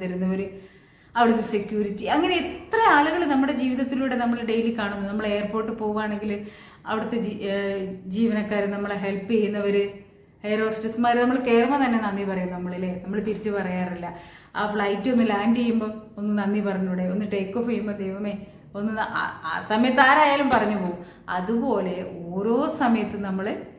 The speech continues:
നന്ദി പറയുക. ഈ ഒരു ദിവസം നമ്മുടെ ലൈഫിൽ ഒരു പത്ത് പേർക്ക് നമ്മൾ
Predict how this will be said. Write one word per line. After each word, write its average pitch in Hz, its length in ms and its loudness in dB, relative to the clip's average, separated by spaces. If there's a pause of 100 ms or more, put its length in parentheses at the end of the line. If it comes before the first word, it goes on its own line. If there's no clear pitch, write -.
(560)
നന്ദി 175 400 0
പറയുക. 170 300 -4 (380)
ഈ 294 40 4 (120)
ഒരു 226 180 2
ദിവസം 185 400 -4 (220)
നമ്മുടെ 185 340 0
ലൈഫിൽ 180 340 -6 (840)
ഒരു 392 120 6 (120)
പത്ത് 349 340 4
പേർക്ക് 185 340 0 (360)
നമ്മൾ 226 160 4